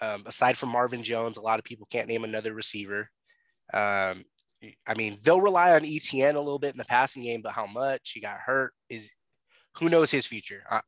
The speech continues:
they're gonna integrate him for sure. Uh, so yeah,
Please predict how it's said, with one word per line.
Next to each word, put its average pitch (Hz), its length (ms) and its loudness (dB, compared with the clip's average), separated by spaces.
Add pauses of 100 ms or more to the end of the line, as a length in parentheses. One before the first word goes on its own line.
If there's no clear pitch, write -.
(100)
they're 139 220 0
gonna 156 160 4
integrate 143 400 2
him 143 180 -4
for 110 140 -6
sure. - 420 -6 (640)
Uh, 107 260 0 (100)
so - 160 2
yeah, 165 280 6